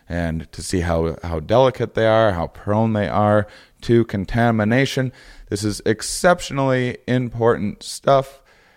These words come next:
for our world and our future, and I highly recommend this podcast. Search Waterline Podcast on iTunes or in your Android podcast app.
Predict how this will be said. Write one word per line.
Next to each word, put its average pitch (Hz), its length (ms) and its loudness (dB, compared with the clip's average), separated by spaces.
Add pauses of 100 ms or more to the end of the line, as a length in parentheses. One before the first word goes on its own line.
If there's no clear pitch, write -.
(100)
for 90 640 0 (240)
our 78 220 -8
world 127 680 2
and 82 300 -6
our 80 180 -6
future, 160 680 0 (480)
and 85 480 -4
I 85 180 0
highly 123 480 4
recommend 110 800 2 (580)
this 107 320 2
podcast. 92 600 0
Search 107 420 0
Waterline 127 800 4
Podcast 101 760 0
on 90 300 -2
iTunes 127 800 0
or 127 320 6
in 87 200 -6
your 78 260 -6
Android 104 640 2
podcast 87 800 0
app. - 320 -2